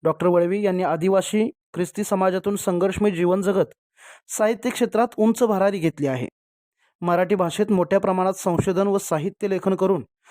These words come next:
समाजासाठी जे मौल्यवान कार्य करीत आहेत, त्यांचा हा गौरव आहे. पुरस्काराचे वितरण दिनांक एक फेब्रुवारी दोन हजार चोवीस रोजी मालवानी हेल्थ क्लब संगमनेर अहमदनगर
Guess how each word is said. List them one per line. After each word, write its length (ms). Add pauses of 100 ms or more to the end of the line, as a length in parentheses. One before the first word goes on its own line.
(240)
समाजासाठी 580
जे 120
मौल्यवान 540
कार्य 240
करीत 260
आहेत, 240 (520)
त्यांचा 280
हा 120
गौरव 340
आहे. 220 (840)
पुरस्काराचे 560
वितरण 540
दिनांक 360 (100)
एक 220
फेब्रुवारी 460
दोन 180
हजार 160
चोवीस 440
रोजी 260 (540)
मालवानी 460
हेल्थ 320
क्लब 160
संगमनेर 580
अहमदनगर 680